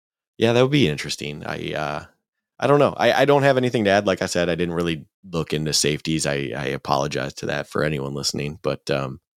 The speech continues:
it's just, it was not looked at something to me that I really needed to dive in.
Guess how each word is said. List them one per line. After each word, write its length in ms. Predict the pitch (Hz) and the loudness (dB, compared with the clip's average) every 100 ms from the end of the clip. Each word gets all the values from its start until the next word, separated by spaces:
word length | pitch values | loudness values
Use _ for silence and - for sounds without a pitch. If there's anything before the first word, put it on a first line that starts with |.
| _ _ _ _ | _ _ _ _
it's 180 | 87 - | 0 2
just, 300 | 80 - - | 0 -2 -8
it 100 | - 95 | -2 2
was 260 | 92 92 | 4 4
not 320 | 92 87 85 | 4 0 0
looked 260 | 95 90 - | -2 -4 0
at 140 | 76 | -2
something 600 | - 80 73 80 78 76 - _ - | 0 -2 0 -2 -2 -6 -10 _ -2
to 100 | 82 | 0
me 320 | 80 80 80 | 2 2 0
that 260 | 69 73 69 | 0 -2 -2
I 100 | 76 | -2
really 360 | 76 78 78 | -2 -4 -4
needed 300 | 78 76 76 | -6 -8 -8
to 100 | 73 | -10
dive 320 | 73 71 76 76 | -8 -6 -6 -6
in. 280 | 78 107 | -6 -8